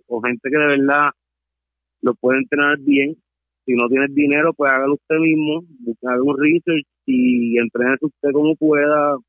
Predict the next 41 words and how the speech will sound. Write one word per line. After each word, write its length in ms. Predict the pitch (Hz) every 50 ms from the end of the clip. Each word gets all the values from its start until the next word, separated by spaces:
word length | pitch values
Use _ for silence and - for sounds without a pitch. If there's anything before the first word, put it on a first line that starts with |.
| _ -
bien. 400 | 123 123 135 135 139 143 151 160 - _ _ _ _ _ _ _ _ _ _ _ _ _ _ _ _ _ _ _ -
Si 120 | 123 117
no, 180 | 117 117 139 147
pregunte, 720 | - 160 151 139 131 135 156 170 156 - - 156 143 143
haga 160 | 139 135 135 131 -
sus 100 | 156 156
relaciones, 680 | 156 156 156 151 147 135 - 147 160 170 170 165 - -
pregunte, 400 | - 135 131 143 165 151 165 147
uno 220 | 139 135 135 135
no 200 | 139 135 139 143 143
lo 80 | 139 -
sabe 240 | - 135 139 135 139
de 80 | 131 120
todo. 560 | - 147 165 170 165 160 147 131 120 113 113
A 60 | 117
veces 160 | 120 139 143
llamo 340 | 143 143 143 143 143 139 131
a 60 | 123
Tommy, 440 | 123 135 147 160 156 156 147 143 135
o 60 | 127
hablo 240 | 120 127 135 135 127
con 140 | 131 135 123
Tommy 260 | - 139 139 143 139
por 160 | 123 135 135 127 151
el 100 | 143 117 _
Facebook, 520 | - 143 156 156 147 135 - 139 139 127 123
o 120 | 120 120
hablo 280 | 120 123 131 139 143 139
con 440 | 139 139 135 135 135 127 123 117 - _ -
muchos 220 | 127 127 127 156 151
de 40 | 151
los 100 | 151 143
muchachos 380 | 151 151 143 139 147 139 143 139
por 120 | 143 131 - -
Facebook, 420 | 143 156 151 139 - 135 135 - _ _ _ _ _ _ _ _ _ _ _ _ _ _ _ _ _ _ -
que 100 | 131 131 110
quizá 320 | 131 131 - 135 127 135
ni, 260 | 156 165 165 160 156
ni 240 | 151 147 147 143 139
hemos 180 | 139 151 156 -
compartido 880 | - 160 147 - 220 156 135 _ - 151 160 170 170 165 - 139 120